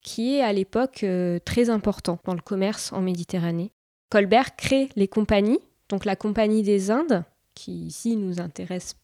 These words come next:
pas vraiment, mais qui est très importante, qui va d'ailleurs mieux marcher que la Compagnie du Levant, qu'il crée en mille six cent soixante-dix. Et en fait, cette Compagnie du Levant,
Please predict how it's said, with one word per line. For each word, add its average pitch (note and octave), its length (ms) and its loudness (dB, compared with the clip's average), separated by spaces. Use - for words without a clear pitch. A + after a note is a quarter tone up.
pas E3 120 -8
vraiment, F3+ 300 -6
mais F3 140 -6
qui - 100 -20
est - 40 -20
très F3 180 -10
importante, E3+ 500 -10
qui - 160 -8
va E3 120 -4
d'ailleurs E3+ 280 -2
mieux F#3 420 -2
marcher G3+ 360 -4
que C4 240 -2
la A#3 220 6
Compagnie A#3 500 2
du G#3 140 -2
Levant, F#3+ 420 2
qu'il G3+ 200 -2
crée C#4+ 340 0
en G#3+ 160 4
mille B3 220 6
six - 200 -6
cent C4+ 220 -6
soixante-dix. A#3 960 -2
Et G#3 80 4
en G3+ 40 6
fait, C#4+ 160 6
cette - 200 0
Compagnie B3 440 6
du G3+ 400 0
Levant, G#3+ 480 6